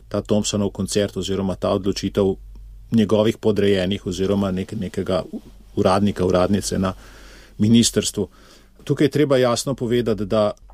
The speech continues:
si ustaštvo ne zasluži prav nobene simpatije, kvečjemu obsodbo, eh, da sodi v skupino teh umazanih podlih zločinskih režimov, ki so se pojavili sredi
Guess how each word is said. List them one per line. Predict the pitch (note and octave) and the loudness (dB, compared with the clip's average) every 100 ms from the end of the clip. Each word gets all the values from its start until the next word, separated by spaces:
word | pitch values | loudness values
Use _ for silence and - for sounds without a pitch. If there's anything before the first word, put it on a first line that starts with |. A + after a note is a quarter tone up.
| - | -14
si | - - | -10 -6
ustaštvo | G#2 - G#2+ G2 A#2+ | -4 -2 -2 0 2
ne | A2+ | 2
zasluži | G2+ - A2+ G2+ | 2 -2 0 -2
prav | - G#2+ | 0 -2
nobene | G2+ F2+ F#2+ G#2 | 0 0 0 -2
simpatije, | - G2 F#2 A#2 A2+ | -4 -6 -6 0 0
kvečjemu | F#2+ G2+ - G2+ | 2 -2 -2 -4
obsodbo, | F2+ - G#2+ F#2+ F#2+ A2+ | -2 0 0 0 0 -2
eh, | - - - - - - - G2+ G#2 | -4 -20 -20 -20 -20 -14 -2 0 2
da | G#2 | 2
sodi | - - G#2 G#2+ | 0 0 2 0
v | F#2 G2+ G2 | 2 2 2
skupino | F#2+ - G2 - G#2+ A2 F#2+ F#2 - - | -2 -4 -6 0 2 2 2 -4 -10 -2
teh | F#2+ F#2 - - - - | -2 -2 -10 -20 -20 -6
umazanih | A2 A2 G#2+ G#2+ G#2 G2 | 2 4 4 4 2 0
podlih | - G2 F#2+ G#2+ | -2 0 0 -2
zločinskih | F#2 F#2+ G#2 G#2 - G2 | -4 -4 0 -2 -4 -4
režimov, | F#2+ F2+ G#2+ G2 | -4 0 0 0
ki | - | -2
so | - - | -6 -6
se | - | -8
pojavili | - F#2+ F#2 G2 G2 | -2 0 2 2 0
sredi | - F#2+ F#2+ | -2 -2 0